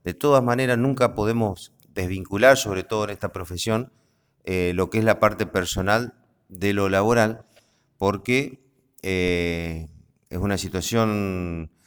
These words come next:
eh, distinta a la de otro trabajador. Nosotros, como yo siempre lo explico, nosotros trabajamos solamente con problemas.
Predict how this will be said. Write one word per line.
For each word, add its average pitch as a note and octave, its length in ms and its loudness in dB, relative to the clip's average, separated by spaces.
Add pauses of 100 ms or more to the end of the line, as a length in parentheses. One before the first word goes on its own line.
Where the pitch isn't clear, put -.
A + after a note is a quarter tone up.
(240)
eh, E2+ 200 -4
distinta G#2+ 760 2
a - 180 -4
la F#2 140 0
de F#2+ 80 0
otro G#2 240 -2
trabajador. G#2 580 0
Nosotros, G2 720 -6 (460)
como F2 260 -4
yo F#2 160 -6
siempre F#2+ 300 -4
lo F#2 80 -2
explico, A2+ 360 -2
nosotros G#2 340 -4
trabajamos G2+ 540 0
solamente A#2 480 -2
con F#2 200 -10
problemas. G2 640 -4